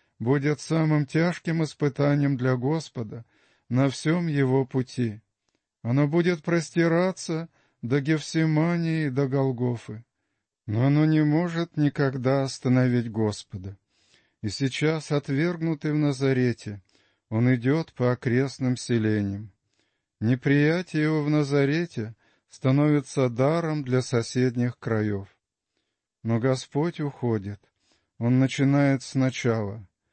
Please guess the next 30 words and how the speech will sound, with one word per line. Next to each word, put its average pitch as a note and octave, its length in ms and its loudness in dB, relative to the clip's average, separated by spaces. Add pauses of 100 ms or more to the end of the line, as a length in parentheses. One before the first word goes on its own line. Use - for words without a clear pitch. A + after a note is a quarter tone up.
(340)
Позднее C3+ 580 2
он D3+ 160 2
даст D3+ 300 0
своим D3+ 280 -2
ученикам C#3 680 0
тот D3+ 260 -2
же C#3+ 160 -4
совет: A2+ 500 -2 (600)
«Если B2+ 360 0
кто D3 220 0
не D3+ 160 4
примет D#3 560 -4
вас A2+ 280 0
и A#2+ 80 0
не C3 140 4
будет C#3 400 0
слушать C3+ 600 -6
вас, G#2+ 360 -8 (540)
то, B2 140 0
выходя C#3+ 580 0
оттуда, D#3+ 640 -4
отрясите D3 640 -2
прах D#3 480 0
от D3 200 -6
ног C#3 280 0
ваших A#2+ 480 -2 (520)
во A2 140 0
свидетельство C3 920 -2
на A#2 180 2
них». G#2 320 -4